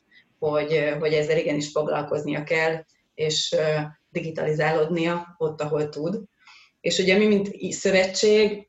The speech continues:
ez, ezt, ezt az ászlót lobogtatjuk már évek óta. Úgyhogy most ketté bontom ezt a dolgot.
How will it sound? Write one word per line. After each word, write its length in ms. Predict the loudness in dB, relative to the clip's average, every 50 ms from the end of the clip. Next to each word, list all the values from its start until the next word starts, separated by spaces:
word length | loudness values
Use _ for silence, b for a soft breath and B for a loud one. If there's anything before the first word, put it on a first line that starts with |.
| _ _ _
ez, 320 | 2 4 4 4 4 0 -4
ezt, 420 | -2 0 0 0 0 -2 -6 -4
ezt 200 | -2 -2 -2 0
az 140 | 0 0 2
ászlót 300 | 2 0 0 -2 -2 0
lobogtatjuk 600 | 0 0 0 -2 -4 -4 -4 -4 -4 -4 -6 -4
már 140 | -2 -2 0
évek 320 | 0 0 -2 -4 -6 -6
óta. 400 | -8 -8 -8 -10 -10 -10 -10 -12
Úgyhogy 220 | -10 -6 -4 -2 0
most 160 | 0 0 2
ketté 420 | 2 2 2 2 2 0 0 0
bontom 320 | 0 -2 -2 -2 -4 -4 -4
ezt 200 | -6 -6 -8 -8
a 60 | -6
dolgot. 560 | -4 -2 -2 -2 0 0 0 -2 -2 -4 -8